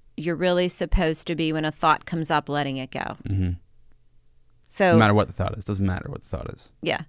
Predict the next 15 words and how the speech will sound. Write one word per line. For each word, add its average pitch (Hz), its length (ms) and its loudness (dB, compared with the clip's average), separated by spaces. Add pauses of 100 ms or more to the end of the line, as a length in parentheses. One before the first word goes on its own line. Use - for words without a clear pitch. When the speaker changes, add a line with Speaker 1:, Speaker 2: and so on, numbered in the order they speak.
(100)
Speaker 2:
Any 104 240 2
of - 100 -8
them. - 240 -10
Speaker 1:
Yeah, 170 140 0
looking 185 340 -2
at 175 180 4
it 165 160 0
and 165 120 -4
letting 156 260 -4
it 151 140 -4
go. - 220 -4
Then 170 160 0
you 190 100 -2
can 185 220 -4
go, 156 540 2